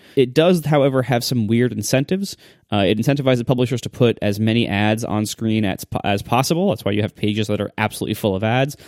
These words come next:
Um, there's also kind of no guarantee that, that people are actually really seeing it. Like, it's showing somewhere, and there's kind of no relation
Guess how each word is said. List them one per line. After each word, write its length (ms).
Um, 260
there's 120
also 260
kind 220
of 60
no 340
guarantee 720
that, 240
that 220
people 280
are 200
actually 360
really 500
seeing 540
it. 260
Like, 180
it's 140
showing 640
somewhere, 800
and 120
there's 120
kind 200
of 80
no 180
relation 720